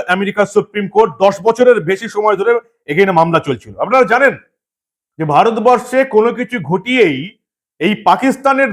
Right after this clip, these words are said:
দুর্বৃত্তরা, এই জঙ্গিরা পাকিস্তানে থাকে না,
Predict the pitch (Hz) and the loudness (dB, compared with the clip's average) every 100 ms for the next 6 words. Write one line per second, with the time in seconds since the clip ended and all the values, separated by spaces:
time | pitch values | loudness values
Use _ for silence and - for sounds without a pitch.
0 | 170 226 240 262 - 233 202 185 208 143 | -2 -4 -2 -4 2 4 4 2 -2 -2
1 | 208 208 233 262 202 139 143 - _ _ | -4 -4 -4 -2 0 2 0 -6 _ _
2 | _ _ - 226 277 311 311 302 190 - | _ _ 0 2 2 2 2 2 2 0
3 | 160 101 | -2 -8